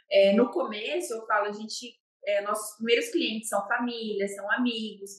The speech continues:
pessoas que nos conhecem vão começando ali a, a nos contratar.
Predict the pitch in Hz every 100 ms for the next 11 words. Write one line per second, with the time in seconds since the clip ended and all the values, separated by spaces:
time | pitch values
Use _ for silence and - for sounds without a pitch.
0 | - - - 226 226 220 208 - 214 208
1 | - 208 208 214 - 208 202 196 196 202
2 | 185 190 - - 196 226 - 226 220 -